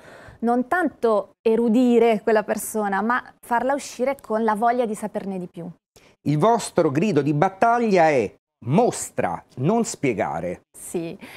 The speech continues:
Speaker 1: poi in realtà noi spieghiamo e abbiamo molti, eh, l'attenzione a raccontare quello che abbiamo al nostro interno, ma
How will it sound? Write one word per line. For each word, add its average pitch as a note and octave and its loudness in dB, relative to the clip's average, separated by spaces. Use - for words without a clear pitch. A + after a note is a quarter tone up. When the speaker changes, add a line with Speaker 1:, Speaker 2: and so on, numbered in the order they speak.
Speaker 1:
poi E3+ -8
in F3+ -6
realtà G3 0
noi A3 0
spieghiamo G3 -2
e F#3 -2
abbiamo F#3 -2
molti, G#3 -2
eh, F#3+ -2
l'attenzione G3+ -2
a G#3+ 2
raccontare F#3 -4
quello F#3 -6
che G3+ -8
abbiamo F#3 -6
al F#3 -6
nostro F#3+ -8
interno, F#3+ -4
ma G3 -4